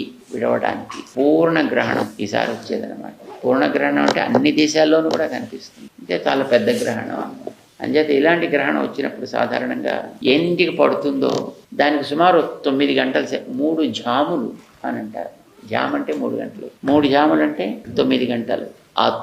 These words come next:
తొమ్మిది గంటలు ముందర నుంచి మనం ఏం తినకుండా ఉంటే మంచిది, తినడం కానీ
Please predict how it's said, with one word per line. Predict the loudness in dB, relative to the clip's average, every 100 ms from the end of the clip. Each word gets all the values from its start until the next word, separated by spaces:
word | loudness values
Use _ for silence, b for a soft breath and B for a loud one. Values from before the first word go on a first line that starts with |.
| -2
తొమ్మిది | 0 0 2
గంటలు | 0 0 2 0 -2 -4
ముందర | -2 2 2 2
నుంచి | -4 -6 -6 -6 -6 -14 -4
మనం | 0 2 0
ఏం | -2 -4 -2
తినకుండా | 0 0 0 2 2
ఉంటే | 2 0 0
మంచిది, | -2 -4 -6 -8 -10 -12 -4
తినడం | -2 0 0 -2
కానీ | -4 -4 -6